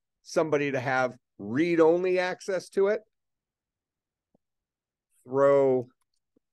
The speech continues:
a getter inside of inhabitant. We call this a getter. It doesn't have to be named this, but getters typically are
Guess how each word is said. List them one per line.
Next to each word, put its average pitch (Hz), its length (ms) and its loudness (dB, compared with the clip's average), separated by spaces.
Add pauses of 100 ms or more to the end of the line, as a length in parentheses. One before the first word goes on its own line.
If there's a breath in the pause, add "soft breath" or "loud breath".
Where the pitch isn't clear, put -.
(680)
a 117 80 -6
getter 107 720 -4 (340)
inside 110 520 -6
of 104 100 -4
inhabitant. 104 560 -10 (540)
We - 80 -16
call 113 240 0
this 101 240 -4
a 98 60 -8
getter. 71 440 -10 (1300)
It - 80 -6
doesn't 131 240 0
have 123 280 -2
to 139 80 -12
be 120 100 -4
named 113 300 -4
this, 117 160 -2
but 120 220 -4
getters 123 440 2
typically 120 720 -2
are 107 340 -2